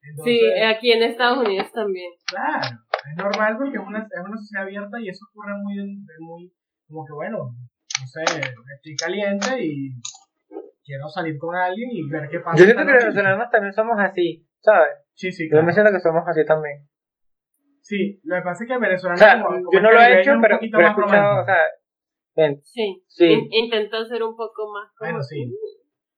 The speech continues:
Speaker 2: Bueno, realmente en mi experiencia, durmiendo una noche con venezolanos y en Estados Unidos, me gustó más Estados Unidos.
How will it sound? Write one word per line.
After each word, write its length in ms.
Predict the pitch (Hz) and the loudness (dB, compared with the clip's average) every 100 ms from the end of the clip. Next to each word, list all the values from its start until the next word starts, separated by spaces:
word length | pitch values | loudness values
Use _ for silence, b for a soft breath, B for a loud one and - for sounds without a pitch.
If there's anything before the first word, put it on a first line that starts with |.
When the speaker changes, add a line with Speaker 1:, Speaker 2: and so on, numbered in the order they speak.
| _ _ - | _ _ -2
Speaker 2:
Bueno, 240 | 240 277 | 2 2
realmente 380 | 277 294 294 294 302 | 2 2 0 0 0
en 100 | 330 | 0
mi 100 | 339 | 0
experiencia, 720 | - - 233 247 247 247 294 330 - _ _ _ _ _ | -4 -2 -2 0 -2 -4 -6 -6 -8 _ _ _ _ _
durmiendo 500 | 208 262 254 240 240 | -10 -6 -4 -4 -4
una 180 | 269 262 | -8 -6
noche 500 | 254 208 226 180 - | -4 -6 -6 -10 -14
con 220 | - 220 214 | -8 -4 -2
venezolanos 840 | 208 214 - 214 208 208 196 196 _ - | -2 -2 -4 -4 -4 -4 -6 -10 _ -8
y 120 | 208 | -4
en 80 | 208 | -4
Estados 380 | 208 202 196 247 | -6 -6 -6 -6
Unidos, 400 | 277 196 220 403 480 - _ _ | -6 -2 -2 -2 -6 -12 _ _
me 100 | 220 | -2
gustó 300 | 233 240 214 | -2 -2 -4
más 200 | 202 233 | -4 -6
Estados 280 | 247 240 240 | -6 -4 -4
Unidos. 340 | 226 180 - | -8 -10 -14